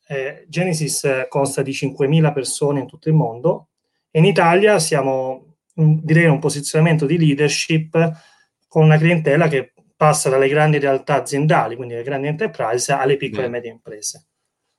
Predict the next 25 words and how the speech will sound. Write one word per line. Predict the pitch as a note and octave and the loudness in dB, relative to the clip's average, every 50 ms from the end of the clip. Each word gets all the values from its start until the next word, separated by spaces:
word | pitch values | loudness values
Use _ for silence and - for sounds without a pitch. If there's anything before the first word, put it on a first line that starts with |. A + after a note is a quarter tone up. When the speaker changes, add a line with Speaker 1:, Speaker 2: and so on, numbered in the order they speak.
| _ _ | _ _
Speaker 1:
Cerchiamo | _ - F3+ E3 D#3+ G#3+ G#3 G3 G3 F#3+ | _ 0 0 2 4 4 4 6 6 4
di | F3 F3+ | 4 4
supportare | D#3+ - E3 D#3+ F#3+ E3 D#3 G3 F#3 F3+ E3+ | 0 -2 2 2 2 2 4 4 4 4 4
tutte | D#3+ G#3 F#3+ D#3 F3 | 4 2 2 4 4
le | E3 D#3 | 4 4
realtà, | D3+ D3+ C#3 C#3+ C#3+ - D3+ B2 A#2 C#3 G3 A3+ - _ _ _ _ _ _ _ _ _ | 4 4 2 0 0 -2 -4 -2 0 0 -2 -2 -6 _ _ _ _ _ _ _ _ _
perché | F#3 E3+ D#3 D#3 E3+ | -6 -2 0 0 2
vogliamo | F#3 E3+ D3+ C3+ C#3 D3+ D#3+ | 2 2 2 2 2 2 2
chiaramente | D#3+ F3+ D#3+ D3 B2+ C#3 C#3 E3+ | 2 2 0 0 0 0 -2 -2
portare | D#3 D3+ D3 - E3 D3+ C#3 | -2 -2 -2 0 0 0 2
il | C#3 | 2
nostro | D3 E3 D#3+ D#3+ - F#3 E3 | 2 0 0 0 -2 -2 0
contributo | E3 F3 E3+ D#3+ E3 G3 F3 D3+ C3+ C3+ C3+ C#3 E3+ | 0 0 0 -2 -4 -6 -4 -2 0 0 0 2 0
nell'esperienza. | E3 C#3+ C3 B2 B2 A#2 - - _ C3+ A#2+ A#2 - - _ - - - A#2 | -2 -2 -2 -4 -6 -6 -8 -8 _ -6 -6 -6 -10 -12 _ -16 -14 -14 -8
Questa | _ C#3 B2 - C3 | _ -8 -8 -8 -10
è | A#2 | -8
la | A#2 A#2+ | -8 -10
nostra | A#2+ A2+ - - A#2+ | -10 -10 -12 -14 -14
missione. | A2+ A2+ - - - - - _ _ _ _ _ _ | -14 -12 -14 -14 -14 -16 -20 _ _ _ _ _ _
Speaker 2:
Bene, | _ B2 C3+ C3 B2 A2 G#2+ A2+ A2+ | _ -4 -2 0 0 0 -2 -4 -2
bene, | A#2+ C3 B2 A#2 A#2 | 0 0 2 0 0
bene. | A2+ A2+ B2+ A2+ G#2+ G#2 G#2 G#2 | -2 0 -2 -2 0 -2 -4 -4
Questa | - D3 D3 G#2 - C#3+ | -4 -4 -4 0 0 0
è | C3+ C3 | 2 0
una, | C3 C3+ C3+ C3 B2+ | 2 2 0 0 0